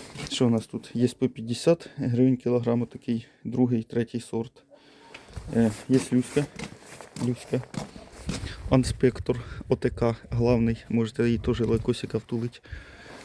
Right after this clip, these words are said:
Вот, е, що у нас? Це в нас возврат. Е, піноль. Дивіться, в нас вчора були забузані сказати, акційні ціни.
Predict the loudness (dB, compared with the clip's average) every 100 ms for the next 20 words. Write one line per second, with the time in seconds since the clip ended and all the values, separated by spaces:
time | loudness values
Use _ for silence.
0 | -2 2 4 4 2 4 4 2 0 -4
1 | -12 -10 -4 -2 -2 -4 -14 -18 -6 0
2 | 2 2 0 -2 0 0 0 -2 -10 -16
3 | -12 -10 -10 -10 -8 0 2 4 2 -2
4 | 2 6 8 6 4 -6 -4 0 0 0
5 | -2 -2 -2 -2 -2 2 2 4 2 2
6 | -2 -4 -4 -2 0 -2 -4 -2 -2 -2
7 | -2 0 0